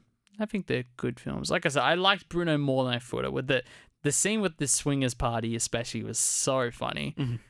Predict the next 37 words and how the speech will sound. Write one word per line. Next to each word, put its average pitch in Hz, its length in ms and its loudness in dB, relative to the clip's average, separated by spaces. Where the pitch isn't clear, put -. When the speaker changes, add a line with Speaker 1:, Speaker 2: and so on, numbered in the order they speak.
Speaker 1:
He's 135 160 0
like, 123 160 -2
just - 240 0
like, 123 240 -2
these 147 180 0
people, 135 600 -2
I 151 100 0
mean, 143 200 2
yeah, 123 180 2
swingers 113 400 -2
party. 110 280 -2
Like, 120 140 -6
he's 120 140 -4
just 120 120 -2
sort 127 140 0
of 117 60 -4
walking 117 260 -2
up 117 80 -4
to 123 80 -6
people 117 280 -4
that 113 100 2
are - 20 -2
having 120 240 -4
sex - 380 -2
and 117 100 -4
just, - 180 -2
like, - 220 -4
poking 127 260 0
his 123 140 -2
face 123 280 0
in 131 60 2
there, 123 100 2
being 127 140 2
like, 175 160 2
"Oh, 202 180 0
good 170 160 -2
job, 151 380 -2